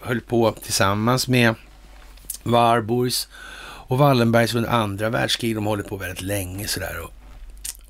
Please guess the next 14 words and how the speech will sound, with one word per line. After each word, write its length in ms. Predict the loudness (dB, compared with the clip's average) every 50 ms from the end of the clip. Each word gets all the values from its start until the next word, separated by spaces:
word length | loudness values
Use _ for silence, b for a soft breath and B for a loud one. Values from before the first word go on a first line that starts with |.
| -4 -2
och 100 | -2 0
de 100 | 0 0
höll 140 | 0 0 -2
på 160 | 0 -2 -4
med 120 | -2 -2 -4
en 80 | -4
organisation 460 | -4 -6 -6 -4 -6 -4 -4 -4 -4 -4
som 100 | -4 -4
heter 140 | -6 -4
B'nai 260 | -4 -2 -2 0 0 0
B'rith, 520 | 2 2 2 2 0 -4 -14 -12 -4 -2
och 200 | -2 -2 -2 B B B B B B B B B B B B B B B B B B B
de, 380 | 4 4 6 6 6 6 4 4
eh, 260 | 6 6 4 4 2